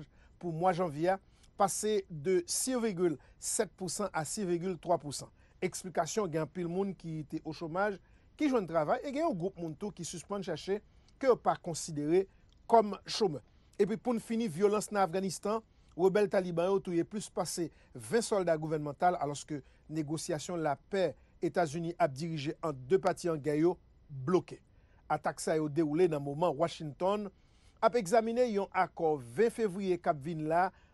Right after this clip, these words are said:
avec gouvernement et talibans yo, ça qui t'a exigé pour reste soldats américains qui en Afghanistan yo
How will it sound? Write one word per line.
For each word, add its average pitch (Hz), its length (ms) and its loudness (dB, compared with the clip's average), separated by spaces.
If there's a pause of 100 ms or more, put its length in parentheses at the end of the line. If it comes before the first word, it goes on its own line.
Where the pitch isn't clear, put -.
(160)
avec 170 640 2 (240)
gouvernement 202 720 0 (160)
et 180 280 4 (120)
talibans 170 460 2
yo, 196 180 4 (320)
ça - 240 -2
qui 196 100 -10
t'a 170 220 2
exigé 170 480 0
pour 151 300 -6
reste 190 240 -2
soldats 165 340 0
américains 151 560 -4 (340)
qui 247 140 6
en - 60 6
Afghanistan 160 560 -2
yo 165 200 -2